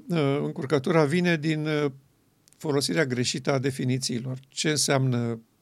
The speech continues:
neprihănire, ce înseamnă păcat? În expresiile biblice sunt folosite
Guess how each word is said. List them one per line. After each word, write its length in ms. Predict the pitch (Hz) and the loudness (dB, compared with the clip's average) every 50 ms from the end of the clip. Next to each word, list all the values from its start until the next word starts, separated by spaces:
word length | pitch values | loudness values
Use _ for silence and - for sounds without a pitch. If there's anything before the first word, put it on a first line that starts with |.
| - - - | -20 -12 -6
neprihănire, 680 | - 135 135 135 127 117 - 139 131 143 165 156 147 139 | -4 -4 -2 -2 -6 -10 -8 -6 -4 -2 -2 0 -2 -2
ce 120 | 135 - | -4 -2
înseamnă 400 | 147 139 131 - 135 131 131 135 | -2 0 0 0 0 0 -2 -2
păcat? 480 | 135 135 127 - - 98 110 - - _ _ _ _ _ _ _ _ _ _ _ _ _ - | -2 -4 -8 -8 -8 -10 -12 -14 -18 _ _ _ _ _ _ _ _ _ _ _ _ _ -2
În 220 | 180 165 156 135 - - _ _ _ _ _ | 0 0 0 0 -4 -10 _ _ _ _ _
expresiile 840 | - 160 135 - - - - 175 202 202 - - 202 190 190 160 143 | -2 0 0 0 -2 -2 2 4 4 4 4 4 4 6 6 6 4
biblice 800 | 131 117 120 139 151 147 123 131 135 143 135 135 156 180 185 190 190 - - _ | 4 2 -2 -2 -2 -2 0 -2 -2 -2 0 2 4 4 4 4 2 -2 -10 _
sunt 240 | - - - 170 | -6 -4 -4 -2
folosite 640 | 131 - 165 156 156 - 202 185 - 190 170 175 175 | 0 2 2 2 2 0 0 0 2 4 4 4 2